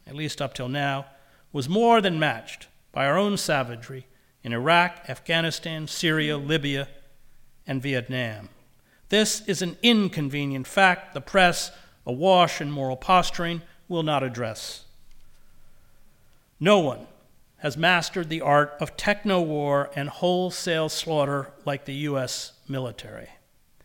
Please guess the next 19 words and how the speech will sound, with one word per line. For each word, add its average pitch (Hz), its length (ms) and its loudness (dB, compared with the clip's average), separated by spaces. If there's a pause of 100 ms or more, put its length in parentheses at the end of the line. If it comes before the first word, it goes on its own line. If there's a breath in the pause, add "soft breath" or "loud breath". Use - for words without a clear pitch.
(360 soft breath)
When 156 100 0
atrocities 190 920 4
leak 160 300 -2
out, 180 340 4 (400)
such - 220 -10
as 135 120 -6
the 131 120 -8
My 156 180 0
Lai 156 260 2
massacre 160 600 0
of 127 120 -6
Vietnamese 147 1000 -4
civilians 165 680 0
or 123 40 -8
the 113 80 -14
prisoners 156 520 -2
in 147 80 -6
Abu 139 320 -2
Ghraib, 170 380 2